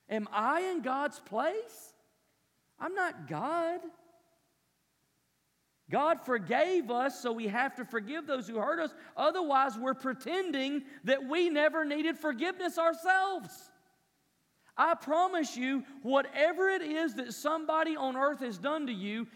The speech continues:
it is not as bad as what you've done to God. And he forgave you.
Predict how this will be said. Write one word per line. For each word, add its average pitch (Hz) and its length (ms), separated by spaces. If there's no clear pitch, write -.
it 277 160
is 208 200
not 311 240
as 254 120
bad 208 420
as 208 120
what 240 180
you've 269 220
done 247 220
to 269 80
God. 294 400
And 151 160
he 190 200
forgave 175 500
you. 131 220